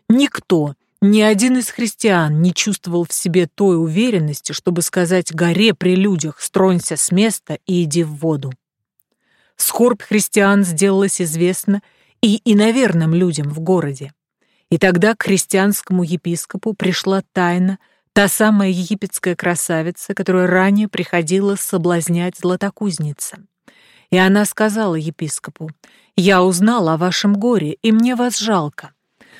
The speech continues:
Но вы, может быть, напрасно приходите в отчаяние. Ибо если только в вере всё возможно, то у вас есть такой человек, который имеет настоящую веру. И его вера может выдержать всякое испытание».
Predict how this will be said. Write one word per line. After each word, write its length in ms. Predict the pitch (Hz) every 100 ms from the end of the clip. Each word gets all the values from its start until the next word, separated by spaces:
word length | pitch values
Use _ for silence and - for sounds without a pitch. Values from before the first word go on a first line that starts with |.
| _
Но 180 | 180 190
вы, 160 | 208
может 320 | 240 240 220 208
быть, 180 | 226
напрасно 540 | 226 220 208 240 - 165
приходите 580 | 185 185 196 160 147 160
в 40 |
отчаяние. 720 | 190 - - 160 147 139 139 - _ _ _ -
Ибо 180 | 190 196
если 360 | 185 247 233
только 340 | 214 240 220 233
в 20 |
вере 380 | 202 247 208 151
всё 300 | - - 214
возможно, 760 | 165 160 151 196 233 - 147 139 _ -
то 120 | 190
у 40 |
вас 320 | 175 175 175 -
есть 340 | 147 190 -
такой 300 | 202 180 160
человек, 600 | - 170 160 156 143 - -
который 320 | 175 170 170
имеет 320 | 175 170 -
настоящую 800 | 170 - 190 185 156 - - 160
веру. 380 | 156 165 143 143 _ _ _ _ _
И 40 | 180
его 340 | 180 175 190
вера 460 | 190 151 196 208 151 _ _ _
может 400 | 170 175 165 180
выдержать 480 | 160 175 175 170 -
всякое 520 | - - 175 - 160 -
испытание». 840 | 175 - 170 - 156 147 143